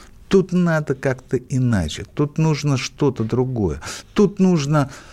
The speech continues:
да хоть бы и, а, взнос по безработице, восстановление, э, того самого,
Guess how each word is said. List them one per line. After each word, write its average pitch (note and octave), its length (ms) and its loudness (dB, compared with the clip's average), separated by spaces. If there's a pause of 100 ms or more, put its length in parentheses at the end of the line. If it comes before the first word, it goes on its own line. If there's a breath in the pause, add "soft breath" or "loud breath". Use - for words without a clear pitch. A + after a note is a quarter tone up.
(460 loud breath)
да G#2 240 2
хоть C#3 400 0
бы C3+ 400 2
и, C3 400 4 (600)
а, G#2 520 2 (1000 soft breath)
взнос B2+ 680 2 (140)
по D3 100 4
безработице, C#3+ 1040 0
восстановление, A2 1080 2 (520 loud breath)
э, F2+ 460 2
того G2+ 220 0
самого, F#2 600 2